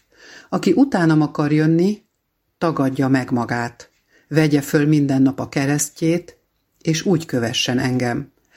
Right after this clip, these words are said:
Mert aki meg akarja menteni életét, elveszíti azt. De aki elveszíti életét én miattam, megmenti azt.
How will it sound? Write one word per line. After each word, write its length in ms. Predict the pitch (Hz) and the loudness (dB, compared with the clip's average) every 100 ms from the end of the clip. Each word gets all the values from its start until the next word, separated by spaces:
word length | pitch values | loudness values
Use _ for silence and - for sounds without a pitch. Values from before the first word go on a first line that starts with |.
| _ | _
Mert 320 | - 165 160 | 0 2 2
aki 380 | 160 156 - 151 - | -2 -4 0 0 2
meg 160 | 190 | 0
akarja 400 | 165 160 135 135 | 0 -2 -2 2
menteni 520 | 131 131 131 131 127 139 | 0 0 -2 -2 -2 0
életét, 800 | 147 156 156 160 165 170 - _ _ | 0 2 0 -2 -2 -4 -10 _ _
elveszíti 720 | 143 127 117 113 - 120 120 | -6 -4 -4 -4 -2 -2 -2
azt. 480 | 127 127 - - - _ _ _ - - - | -4 -4 -4 -10 -14 _ _ _ -20 -20 -12
De 140 | 139 143 | -2 0
aki 440 | 147 143 - 135 | 0 -2 -2 -2
elveszíti 680 | 147 143 151 156 160 160 160 | 0 0 2 2 0 0 0
életét 580 | 165 156 160 156 160 160 | 2 2 2 0 0 0
én 160 | 165 160 | 2 4
miattam, 640 | 160 165 160 - 175 185 - _ _ _ _ _ - | 4 2 -2 -4 -4 -4 -6 _ _ _ _ _ -4
megmenti 580 | 143 135 123 117 - 120 | -4 -2 -4 -6 -4 -4
azt. 420 | 127 - - | -2 -6 -8